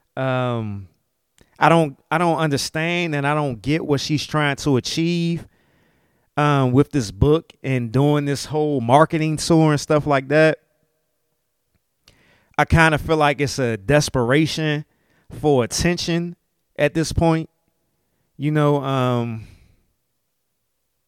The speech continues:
'cause Will has been out here just doing him, you know, traveling, all that other stuff, traveling with his travel partner.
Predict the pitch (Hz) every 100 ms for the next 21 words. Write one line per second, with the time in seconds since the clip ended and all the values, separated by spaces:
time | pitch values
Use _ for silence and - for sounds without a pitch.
0 | _ _ _ _ _ _ _ _ _ _
1 | _ _ _ _ _ _ _ _ _ _
2 | _ _ _ _ _ _ _ - 175 156
3 | 147 131 - - - _ _ _ _ _
4 | _ _ _ _ _ _ _ _ _ _
5 | _ _ _ _ _ _ _ _ _ _
6 | 135 139 208 226 196 151 147 117 113 143
7 | 139 135 139 139 120 127 101 92 110 _
8 | _ - 123 143 147 127 135 95 78 113
9 | 135 123 123 117 110 - 143 139 139 139
10 | 139 139 135 131 135 135 135 131 - 139
11 | 131 - 135 127 127 127 123 120 139 131
12 | - 135 131 120 127 147 135 135 139 143